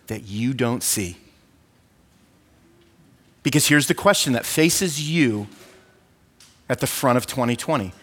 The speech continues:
What will you do to make sure you're kept from the clutches of an unseen enemy who does not sleep?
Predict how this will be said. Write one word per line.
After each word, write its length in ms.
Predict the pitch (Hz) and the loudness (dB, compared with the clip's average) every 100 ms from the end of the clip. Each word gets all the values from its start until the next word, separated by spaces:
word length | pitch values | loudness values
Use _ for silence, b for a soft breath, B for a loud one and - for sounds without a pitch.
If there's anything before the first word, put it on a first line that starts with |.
| b b - | b b -4
What 340 | 117 143 180 | 4 4 6
will 300 | 175 180 190 | 8 10 10
you 360 | 165 170 170 165 | 6 0 -2 -2
do 520 | 123 143 127 98 87 - _ _ - | 0 2 2 0 -6 -16 _ _ -6
to 160 | - | 2
make 200 | 127 127 | 4 4
sure 580 | - - 160 131 107 104 b b b | 4 2 2 2 0 -4 b b b
you're 140 | 120 | -6
kept 320 | 110 - - - | -4 -2 -2 0
from 200 | - 117 | -4 -4
the 80 | |
clutches 920 | 113 - - 139 135 - 87 82 - b b b b b b | -4 -8 -4 -4 -2 -4 -6 -8 -12 b b b b b b
of 120 | 120 113 | -4 -4
an 100 | 117 | -4
unseen 960 | 131 123 151 135 - - 143 123 120 113 b b b | 0 0 0 -2 -4 -2 0 0 0 -4 b b b
enemy 360 | 127 120 110 104 | -2 0 0 -2
who 300 | 95 - 104 90 - | -4 -6 -8 -6 -2
does 440 | 107 110 110 - - | 0 0 -2 -8 -10
not 460 | 104 101 92 95 - _ | -8 -6 -6 -8 -10 _
sleep? 560 | - - 104 90 80 | -8 -6 -6 -8 -10